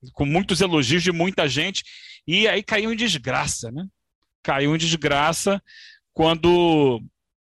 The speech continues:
no Flamengo, e onde ele não fazia um trabalho desprezível,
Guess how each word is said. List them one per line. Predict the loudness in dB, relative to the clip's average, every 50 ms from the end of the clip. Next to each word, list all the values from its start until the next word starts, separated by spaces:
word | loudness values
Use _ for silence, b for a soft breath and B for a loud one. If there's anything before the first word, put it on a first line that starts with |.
| _ _ _ _ _ _ _ _ _ _ _ _ _ _ -16 -10 -4
no | -2 -2 0
Flamengo, | 0 0 0 0 2 0 0 0 -2 -2 -4 -4 -6 -6 -8 -12 _ _ _ _ _ _ _ _ _
e | -6 -4 -2 0
onde | 0 0 0 -2
ele | -2 -2
não | -2 -2
fazia | 0 0 0 0 0 -2 -2 -2 -2 -2
um | -4 -4
trabalho | -4 -4 -4 -2 -2 -2 -2 -2 -4 -6
desprezível, | -10 -8 -4 -4 -2 -2 -4 -4 -4 -4 -4 -4 -4 -6 -8 -10